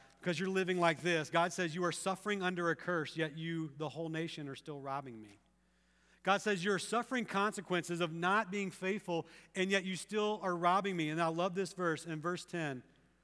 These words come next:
he says, "Bring the full tenth into the storehouse so that there may be food in my house."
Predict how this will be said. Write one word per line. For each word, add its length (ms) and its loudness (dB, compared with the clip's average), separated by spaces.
he 120 -4
says, 220 0
"Bring 220 -4
the 100 -2
full 260 -4
tenth 420 -6
into 160 -8
the 100 -8
storehouse 520 -6
so 80 -8
that 180 -10
there 100 -10
may 120 -8
be 140 -12
food 260 -12
in 80 -12
my 160 -10
house." 420 -16